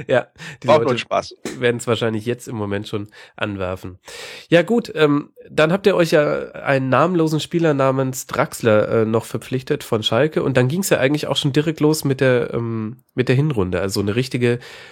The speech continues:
Speaker 1: äh, ruhige Saisonvorbereitung gab es in diesem Jahr nicht und vielleicht erklärt das dann auch, wie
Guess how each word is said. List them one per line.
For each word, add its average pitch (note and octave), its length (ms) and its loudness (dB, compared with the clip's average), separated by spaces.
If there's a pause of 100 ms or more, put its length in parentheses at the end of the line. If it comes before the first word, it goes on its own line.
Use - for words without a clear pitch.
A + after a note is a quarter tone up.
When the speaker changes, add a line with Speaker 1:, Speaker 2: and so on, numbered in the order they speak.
(120)
Speaker 1:
äh, - 80 -2
ruhige D3 580 4
Saisonvorbereitung B2 920 0
gab A2+ 240 0
es D#3 120 -8
in C3+ 80 -4
diesem B2+ 280 -2
Jahr G2+ 160 2
nicht D#3 400 -2 (340)
und B2 80 -6
vielleicht C3+ 300 2
erklärt C3+ 400 2
das E3+ 140 -2
dann D3 200 2
auch, D3 340 0
wie D3 840 0